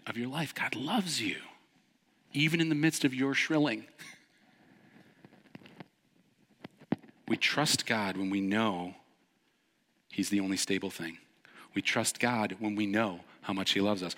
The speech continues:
We trust God when we know that he is for us, not against us. We trust God when we finally realize that he is truth.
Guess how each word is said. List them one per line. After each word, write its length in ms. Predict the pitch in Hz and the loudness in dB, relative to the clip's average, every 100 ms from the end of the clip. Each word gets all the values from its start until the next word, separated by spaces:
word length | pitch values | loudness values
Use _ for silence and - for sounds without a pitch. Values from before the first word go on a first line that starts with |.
| - | 0
We 120 | 117 | 0
trust 440 | - - 131 127 120 | 2 4 4 2 2
God 420 | 127 143 117 113 - - | 4 6 4 2 -6 0
when 160 | 120 | 4
we 100 | 117 | 6
know 500 | 110 123 143 113 113 - - - | 6 6 6 4 0 -4 -16 -2
that 160 | 113 120 | 2 2
he 280 | 117 123 120 | 4 4 4
is 200 | 117 - - | 2 0 -8
for 360 | - 156 160 120 | 0 4 6 4
us, 440 | 90 - - - - _ | 0 -4 -4 -6 -14 _
not 160 | 110 110 | 2 4
against 380 | 117 120 - 98 | 4 2 0 -2
us. 380 | 85 - - - _ _ _ _ _ _ _ _ _ _ _ _ _ _ _ _ _ _ _ - _ _ _ _ _ _ _ _ _ _ _ _ _ _ _ _ _ _ 107 | -4 -2 -4 -6 _ _ _ _ _ _ _ _ _ _ _ _ _ _ _ _ _ _ _ -20 _ _ _ _ _ _ _ _ _ _ _ _ _ _ _ _ _ _ -4
We 80 | |
trust 400 | - - 117 - | -2 0 0 0
God 260 | 110 113 104 | 2 4 2
when 140 | 101 | 0
we 80 | 98 | -2
finally 300 | - 104 101 | 0 0 2
realize 420 | 92 104 90 82 - | 2 2 2 -2 -4
that 120 | 87 | -4
he 200 | 104 92 | -2 0
is 140 | - | 0
truth. 480 | - 92 85 - | -4 -6 -10 -14